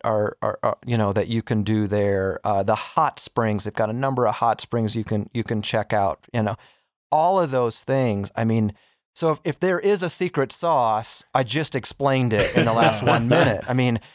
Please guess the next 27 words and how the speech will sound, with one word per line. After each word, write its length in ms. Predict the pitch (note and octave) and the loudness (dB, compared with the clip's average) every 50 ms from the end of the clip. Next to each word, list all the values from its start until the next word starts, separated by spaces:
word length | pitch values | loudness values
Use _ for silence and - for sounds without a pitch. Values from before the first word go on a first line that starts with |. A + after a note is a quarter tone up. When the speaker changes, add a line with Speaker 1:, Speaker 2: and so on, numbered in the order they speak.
| _ _ _ - | _ _ _ 0
Speaker 2:
Yeah. 180 | - F#2 C#3 | 2 4 4
Speaker 1:
that's 120 | C3+ B2+ C3+ | 4 2 0
just, 180 | D#3+ D3 - | -2 -2 0
like, 160 | D#3 C#3 - | -2 -2 -2
kind 180 | - C#3 C3 B2 | 0 -2 0 0
of 60 | A#2 | 0
the 80 | A2+ G#2+ | 0 -2
perfect 520 | - - - C#3+ C3+ A#2+ - A#2 A2 - | -2 -2 0 0 0 2 0 -2 -2 0
event 300 | A#2 G#2 A#2 A2 A2 G#2+ | 0 2 2 2 4 2
in 60 | G#2 | 2
the 80 | G2+ G2 | 0 0
ter-, 180 | - - C3 - | -2 -2 -6 -4
perfect 420 | - - B2+ A#2 - A2+ - - | 0 0 0 0 0 -2 -4 -2
location. 720 | G#2+ G2+ F#2 - - B2 C3 C3 - - G2+ F#2 G2+ - _ _ _ _ _ _ _ _ _ _ - | -2 -2 -2 -2 -2 -2 -2 -2 -2 -4 -4 -6 -6 -10 _ _ _ _ _ _ _ _ _ _ -4
Um, 560 | - A#2 A#2 A2+ A2+ A2+ A2 G#2+ G2+ G2+ - _ _ _ _ _ _ - - | -2 0 2 2 2 2 2 2 0 -2 -4 _ _ _ _ _ _ -8 -8
uh, 60 | - - D#3 A2+ | -8 -8 -8 -4
but, 260 | - C#3 C3 B2 - - - | -2 0 0 0 -2 -2 -2
uh, 80 | B2 - _ - | -2 -4 _ -4
it's, 260 | B2+ B2 - - - _ - | -4 -4 -4 -6 -10 _ -6
it's 160 | B2 A#2 - | -4 -4 -4
hard 500 | B2 - - - - C#3+ D#3 F3+ F#3+ E3+ | -8 -8 -10 -6 -2 0 0 0 0 -2
to 80 | D#3 | -2
recreate. 680 | B2+ B2+ B2+ - - - - A2+ A2+ G#2 F#2 - - - - _ _ _ _ _ _ _ _ _ - | 0 0 -2 -2 -4 -4 -2 -2 -2 -2 -2 -4 -6 -10 -14 _ _ _ _ _ _ _ _ _ 0
Speaker 2:
Yeah. 240 | F#2 F#2 F#2+ E2+ C2+ | 2 4 4 4 4
Speaker 1:
It 40 | |
really 340 | - C3+ D3 D3 C3+ B2 A2+ A#2 | 2 2 2 4 2 2 2 2
is. 420 | G2+ - - - - - - _ | 2 0 -2 -6 -8 -14 -20 _